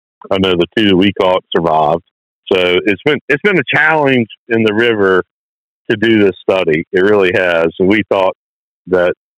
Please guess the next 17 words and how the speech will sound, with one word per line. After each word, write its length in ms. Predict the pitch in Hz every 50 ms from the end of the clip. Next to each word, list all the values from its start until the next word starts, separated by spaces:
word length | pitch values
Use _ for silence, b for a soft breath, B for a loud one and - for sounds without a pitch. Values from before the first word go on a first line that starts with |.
| _ _ _ - - _ _ _ _ _ _ _ _ _ _ _ _ _ _ -
last 280 | 98 113 127 123 120 - -
year 200 | 120 113 107 104
they 160 | 98 98 98 101
had 180 | 120 107 101 98
it 120 | 101 98
in 80 | 90 95
an 120 | 92 95
area 380 | 101 104 104 101 104 101 98 95
that 200 | 92 92 95 - _ _
it 80 | 95 92
was 100 | 90 - -
really 240 | 117 113 117 110 101
hard 200 | 110 98 98 95 -
for 120 | - 95 92
everybody 400 | 95 95 85 95 92 87 87 82
to 0 |
get 200 | 87 90 90